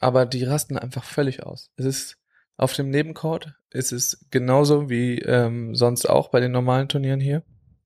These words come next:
Ähm, es ist unverändert, die Leute sind völlig am Abdrehen, wenn die Österreicher spielen, die brüllen rum, die sind um zwölf Uhr mittags sternhagelvoll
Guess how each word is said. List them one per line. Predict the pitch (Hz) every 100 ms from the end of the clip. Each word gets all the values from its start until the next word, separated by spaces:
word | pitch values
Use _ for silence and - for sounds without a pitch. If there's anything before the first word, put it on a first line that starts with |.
| _ _ _ _ - _
Ähm, | 117 110 113
es | 120
ist | 127
unverändert, | - 143 147 123 123 120 123
die |
Leute | 120 117 117
sind | 120 117
völlig | - 131 147
am | 135
Abdrehen, | 131 - - 107 113
wenn | 117
die |
Österreicher | 113 - 135 117 110
spielen, | - 113
die | 113
brüllen | 117 123 139 147
rum, | 131 127 143 - - -
die | 131
sind | 131 123
um | - 127
zwölf | - 143
Uhr | 147
mittags | 143 131 123 - -
sternhagelvoll | - 151 151 147 147 143 - 110 113